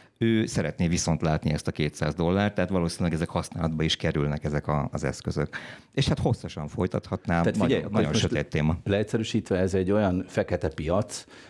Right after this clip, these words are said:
Speaker 2: ahol most már a mesterséges intelligencia is beállítható oly módon, hogy az ő tudása egy csomó sötét dologból építkezik fel.
Speaker 1: Á, sőt, ennél több, tehát beállították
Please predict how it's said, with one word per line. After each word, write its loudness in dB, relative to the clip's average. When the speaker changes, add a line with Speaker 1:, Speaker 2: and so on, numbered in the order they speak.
Speaker 2:
ahol 2
most 0
már 2
a 0
mesterséges 0
intelligencia 0
is 0
beállítható 0
oly 2
módon, 2
hogy 0
az -2
ő 2
tudása 0
egy -2
csomó 2
sötét 0
dologból 0
építkezik -2
fel. -8
Speaker 1:
Á, 0
sőt, 0
ennél 2
több, -2
tehát 0
beállították -2